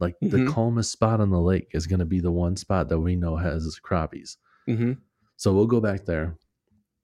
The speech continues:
Speaker 2: Nice.
Speaker 1: We're bobber fishing with crappie minnows and stuff.
Speaker 2: And you knew right where it was, right? Like, you just,
Speaker 1: Oh,
Speaker 2: like,
Speaker 1: exa-,
Speaker 2: had this
Speaker 1: I kn-
Speaker 2: spot. You're like, "We're going to
Speaker 1: this
Speaker 2: that spot."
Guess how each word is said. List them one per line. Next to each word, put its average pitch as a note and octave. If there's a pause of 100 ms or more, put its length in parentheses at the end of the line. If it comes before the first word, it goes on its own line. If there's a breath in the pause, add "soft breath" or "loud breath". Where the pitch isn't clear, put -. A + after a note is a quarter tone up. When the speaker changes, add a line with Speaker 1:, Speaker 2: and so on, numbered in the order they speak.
(240)
Speaker 2:
Nice. G2
Speaker 1:
We're F2+
bobber G2
fishing G2+
with F#2+
crappie E2+
minnows E2
and D#2+
stuff. E2
Speaker 2:
And C#3
you D#3+
knew D#3
right A#2
where A2
it F#2+
was, G2+
right? F#2
Like, G#2
you A2+
just, A2
Speaker 1:
Oh, -
Speaker 2:
like, F#2
Speaker 1:
exa-, -
Speaker 2:
had F#2+
this F#2+
Speaker 1:
I F#2+
kn- F#2
Speaker 2:
spot. F2+
You're G#2+
like, F2+
"We're B2+
going A2
to A2+
Speaker 1:
this -
Speaker 2:
that A2+
spot." -